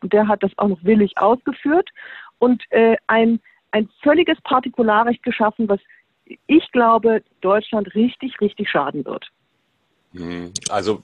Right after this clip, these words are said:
Speaker 1: Man kann
Speaker 2: es
Speaker 1: eben,
Speaker 2: wär ja,
Speaker 1: man
Speaker 2: es wär
Speaker 1: kann
Speaker 2: ja
Speaker 1: eben
Speaker 2: ka-
Speaker 1: Einzelfälle nicht per
Speaker 2: Hm.
Speaker 1: Gesetz,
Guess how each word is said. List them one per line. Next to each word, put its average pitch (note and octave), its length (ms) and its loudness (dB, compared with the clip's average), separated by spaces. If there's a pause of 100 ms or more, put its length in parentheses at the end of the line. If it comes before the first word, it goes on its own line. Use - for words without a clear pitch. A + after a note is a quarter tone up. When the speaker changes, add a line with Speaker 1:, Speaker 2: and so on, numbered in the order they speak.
Speaker 1:
Man G3+ 220 -2
kann B3 180 0
Speaker 2:
es - 80 -2
Speaker 1:
eben, A#3 120 4
Speaker 2:
wär A#2+ 100 6
ja, B2 200 4
Speaker 1:
man A3 120 2
Speaker 2:
es - 100 -2
wär A3 80 4
Speaker 1:
kann A#2+ 100 6
Speaker 2:
ja - 60 2
Speaker 1:
eben B3 120 2
Speaker 2:
ka- - 40 2
Speaker 1:
Einzelfälle C#4+ 580 2
nicht C4+ 200 0
per B3 180 2
Speaker 2:
Hm. - 0 -
Speaker 1:
Gesetz, A3 380 0